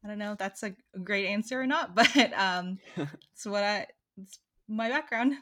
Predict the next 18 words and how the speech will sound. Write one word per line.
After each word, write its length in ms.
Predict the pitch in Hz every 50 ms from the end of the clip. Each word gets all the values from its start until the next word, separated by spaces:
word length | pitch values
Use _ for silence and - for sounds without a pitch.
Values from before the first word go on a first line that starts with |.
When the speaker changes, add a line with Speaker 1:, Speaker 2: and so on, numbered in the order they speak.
| - _ _ - - - _
Speaker 2:
It's 280 | - 135 135 - - -
Speaker 1:
Yeah. 100 | - - -
Speaker 2:
really 220 | 143 151 170 165 151
cool 180 | 160 160 151
to 60 | 123
hear 540 | 127 135 127 127 123 120 120 117 117 135 147 _ _ _ _ _ _ _ _ _ _ _ _ _ _ _ _
people 400 | - 151 110 131 127 120 - - - _ _ _ _ _ _ _ _ - 85 110
doing 280 | 123 131 120 117 113 110
great 260 | 117 120 113 101 -
things 460 | - 113 110 104 107 104 107 - - - _ _ _ _ _ _ _ _
from 180 | - 117 110 107
back 220 | 107 98 - -
home 440 | - 113 104 98 98 98 98 127 - _ _ _ _ -
now 160 | 117 113 107
here 160 | 123 113 101
in 100 | 95 98
the 60 | 101 -
States. 480 | - - 104 101 95 - - - -